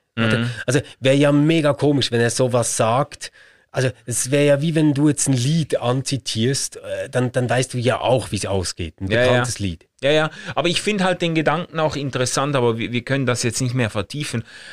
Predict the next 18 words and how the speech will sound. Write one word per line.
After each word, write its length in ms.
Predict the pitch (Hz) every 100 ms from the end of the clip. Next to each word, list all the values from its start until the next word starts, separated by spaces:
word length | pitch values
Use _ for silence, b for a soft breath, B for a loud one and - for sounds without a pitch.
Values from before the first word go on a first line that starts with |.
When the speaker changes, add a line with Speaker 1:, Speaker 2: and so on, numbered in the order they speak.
| B
Speaker 2:
aber 180 | - 131
den 140 | 131
Gedanken 460 | 127 113 131 - 143
interessant, 600 | 139 123 123 139 135 135
dass 220 | 117 -
Jesus 600 | 117 123 127 147 147 -
quasi 380 | - 127 120 -
bis 340 | 120 - - -
in 180 | 135 123
die 140 | 123 _
äußerste 720 | 104 117 135 - 120 - 120
Gottverlassenheit 1300 | 113 110 120 - 120 104 87 - 101 90 76 78 - - B B B B
gegangen 460 | 113 95 95 104 113
ist 340 | 127 - -
und 180 | 110 110
dass 220 | 107 -
auch 280 | 98 101 - 143
unsere 720 | 135 156 - 143 131 131